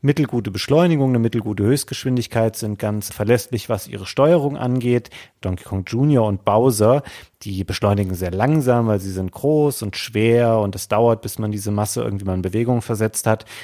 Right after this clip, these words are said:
Dafür werden sie aber sehr schnell. Und sie haben einen größeren Impact auf die anderen Karts, wenn sie mit denen aneinander fahren. Du kannst nicht mit einem Toad zum Beispiel einen Donkey Kong Junior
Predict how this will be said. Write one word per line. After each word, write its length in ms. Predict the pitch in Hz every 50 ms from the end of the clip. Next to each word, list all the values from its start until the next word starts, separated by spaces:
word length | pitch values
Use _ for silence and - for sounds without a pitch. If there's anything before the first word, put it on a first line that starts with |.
| - _ _
Dafür 260 | - 110 - 131 113
werden 240 | 113 117 117 120 113
sie 100 | 113 113
aber 140 | 98 104
sehr 220 | 98 90 95 92 90
schnell. 560 | - - - 107 101 101 113 135 165 202 214 - _ - - - - _ _ _
Und 240 | - 131 131 131 -
sie 80 | 113
haben 80 | 117 123
einen 80 | 131
größeren 400 | 123 - 131 123 - 123 120 139
Impact 540 | - - 151 156 156 - - 104 95 - -
auf 160 | - 123 113
die 120 | - - -
anderen 300 | - 120 120 120 117 110
Karts, 440 | - - 117 120 120 117 - - -
wenn 140 | 107 104
sie 140 | 101 101 104
mit 160 | 107 104 101
denen 220 | - 110 110 117 117
aneinander 420 | 107 104 104 107 113 131 135 127
fahren. 300 | 104 - - 101 101 107
Du 60 | 104
kannst 280 | - - 113 110 - -
nicht 180 | 127 120 - -
mit 160 | 117 - -
einem 120 | 117 104
Toad 340 | - - 117 117 127 135 -
zum 140 | - - 123
Beispiel 320 | 117 117 107 - - 117
einen 280 | 110 107 104 104 104 98
Donkey 240 | 104 104 104 - -
Kong 240 | - - 107 107 95
Junior 500 | - 107 107 120 113 107 101 95 95